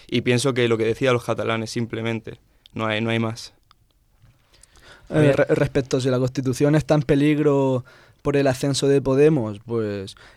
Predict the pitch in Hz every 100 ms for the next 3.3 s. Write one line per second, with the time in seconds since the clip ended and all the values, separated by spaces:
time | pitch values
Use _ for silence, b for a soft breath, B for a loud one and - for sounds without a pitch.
0 | B - 107 143 156 160 170 175 185 185
1 | - 165 180 185 _ _ _ 139 131 143
2 | 160 156 151 127 139 151 147 143 127 -
3 | 98 120 113